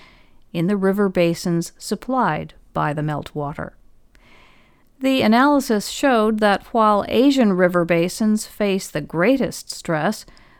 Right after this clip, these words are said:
the strain is growing worldwide. Bethan Davies of Royal Holloway University is one of the study's authors.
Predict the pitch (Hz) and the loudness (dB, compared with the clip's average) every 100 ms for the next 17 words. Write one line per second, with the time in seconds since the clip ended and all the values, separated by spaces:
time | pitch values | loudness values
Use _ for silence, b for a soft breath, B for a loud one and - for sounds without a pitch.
0 | - 254 - 247 247 269 285 262 226 185 | -4 -4 0 2 4 4 4 0 0 2
1 | 180 175 170 180 180 170 160 170 180 175 | 4 4 2 -2 -2 -2 0 -2 0 2
2 | 170 156 156 - - - B B B B | 2 0 -6 -12 -20 -20 B B B B
3 | - 208 208 208 185 170 165 180 175 156 | -2 2 2 2 2 2 2 2 2 -2
4 | - 165 165 160 175 175 175 170 165 202 | -8 -8 -8 -6 -2 0 2 0 -2 2
5 | 185 175 165 165 170 170 170 190 202 170 | 2 2 0 0 0 0 2 0 0 -4
6 | 156 151 180 180 185 190 196 185 185 185 | -4 -4 -4 -2 0 2 2 -2 -4 -6
7 | - 160 156 160 185 185 185 170 - - | -4 -2 -4 -4 0 0 0 -4 -8 -14